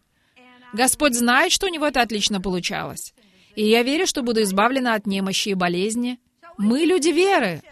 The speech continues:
поэтому мы не должны ожидать, что уйдём отсюда в семьдесят или восемьдесят лет. Это относилось к тем людям.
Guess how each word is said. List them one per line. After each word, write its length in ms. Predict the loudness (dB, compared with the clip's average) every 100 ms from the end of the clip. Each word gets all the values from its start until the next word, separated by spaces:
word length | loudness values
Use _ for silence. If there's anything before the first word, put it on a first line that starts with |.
| -20 -20 -12
поэтому 420 | -2 0 2 2 2
мы 100 | 2
не 100 | 4
должны 360 | 2 2 0
ожидать, 440 | 0 0 0 0 0
что 160 | 0
уйдём 280 | 0 0 0
отсюда 360 | -2 -2 -2 -2
в 40 |
семьдесят 500 | 0 0 -2 -4 -2
или 120 | -2
восемьдесят 600 | -2 -2 -2 -4 -4 -6
лет. 340 | -4 -4 -4 _ _ _ -20 _ _ -14 -6
Это 240 | -2 -2
относилось 640 | -4 -4 -2 -2 -2 -4
к 60 | -6
тем 240 | -4 -2 0
людям. 520 | 0 0 -4 -6